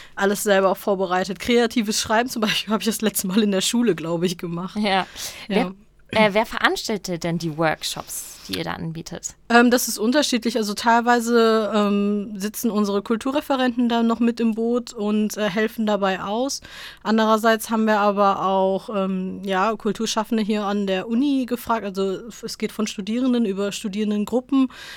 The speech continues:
Speaker 1: aber halt auch Externe, die schon mal auf uns zugekommen sind irgendwie im Laufe des Jahres und an die wir jetzt, auf die wir jetzt zurückgekommen sind.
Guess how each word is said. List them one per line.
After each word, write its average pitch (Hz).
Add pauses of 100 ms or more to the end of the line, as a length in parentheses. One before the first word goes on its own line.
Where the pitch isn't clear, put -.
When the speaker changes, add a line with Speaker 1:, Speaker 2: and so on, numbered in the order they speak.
(140)
Speaker 1:
aber 202
halt 202
auch 196
Externe, 220
die 202
schon -
mal 196
auf 196
uns 240
zugekommen 226
sind 208
irgendwie 208
im 208
Laufe 202
des 190
Jahres 233
und 202
an 196
die 214
wir 208
jetzt, 196
auf 190
die 220
wir 214
jetzt 208
zurückgekommen 233
sind. 214